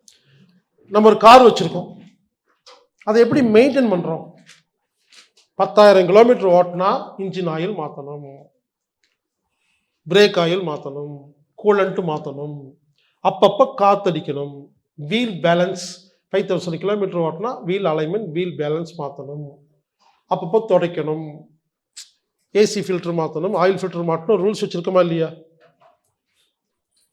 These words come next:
அதே மாதிரி தாங்க நம்ம உடம்புலைங்க, நம்ம இன்ஜின் ஆயில் மாத்தி நாற்பத்தஞ்சு வருஷம் ஆச்சு.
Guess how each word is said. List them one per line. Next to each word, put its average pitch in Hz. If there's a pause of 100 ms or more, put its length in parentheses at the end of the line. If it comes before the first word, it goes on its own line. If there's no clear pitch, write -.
(520)
அதே 196
மாதிரி 214
தாங்க 180
நம்ம 190
உடம்புலைங்க, 170 (360)
நம்ம 180
இன்ஜின் 233
ஆயில் 196
மாத்தி 180
நாற்பத்தஞ்சு 185
வருஷம் 165
ஆச்சு. -